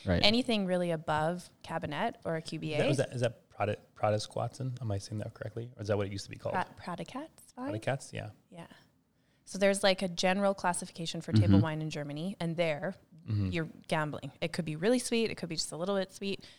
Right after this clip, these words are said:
Speaker 2: But once you
Speaker 1: Mm.
Speaker 2: actually get into the Q B A classifications,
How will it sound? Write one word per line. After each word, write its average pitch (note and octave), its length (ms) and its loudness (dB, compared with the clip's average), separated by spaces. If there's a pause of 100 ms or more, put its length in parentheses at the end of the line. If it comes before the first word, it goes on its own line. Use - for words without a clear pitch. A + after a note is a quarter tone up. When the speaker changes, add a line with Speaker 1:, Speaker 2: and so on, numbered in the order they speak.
(200)
Speaker 2:
But D3+ 100 -2
once F3+ 200 4
you G#3+ 120 12
Speaker 1:
Mm. G#3+ 100 12
Speaker 2:
actually F#3 260 8
get E3 200 -2
into E3 480 -2
the D#3+ 140 -4
Q - 200 -4
B D3+ 120 -6
A C#3 100 -6
classifications, G3+ 960 -4